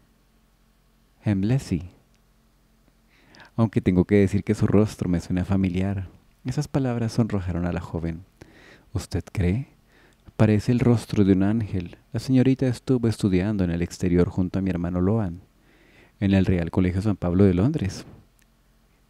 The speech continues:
¿En el San Pablo? ¿En serio? Sí, mis padres también fueron a ese colegio y desean lo mejor para nosotros.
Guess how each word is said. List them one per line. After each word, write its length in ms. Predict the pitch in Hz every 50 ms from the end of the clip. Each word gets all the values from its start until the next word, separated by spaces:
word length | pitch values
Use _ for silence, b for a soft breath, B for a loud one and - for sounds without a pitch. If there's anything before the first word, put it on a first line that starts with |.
| _ -
¿En 140 | 120 107 95
el 100 | 90 82
San 200 | - 95 80 78
Pablo? 340 | - 90 85 - - - -
¿En 120 | - 104 90
serio? 420 | - - 92 90 92 135 208 285 - _ _ _ _ _ _ _ _ b b b b b b b b b
Sí, 340 | - - - 104 85 101 135
mis 200 | 147 123 - -
padres 260 | - 92 92 98 95
también 280 | - 113 98 92 90
fueron 220 | - - 92 95 98
a 40 | 90
ese 160 | - - -
colegio 480 | - 98 90 90 101 120 127 127 113
y 40 | 104
desean 380 | 90 85 85 - - 90 87 95
lo 60 | 110
mejor 280 | 117 113 - - 101 95
para 200 | - 90 87 85
nosotros. 640 | 87 87 - 107 117 - - - 98 - - -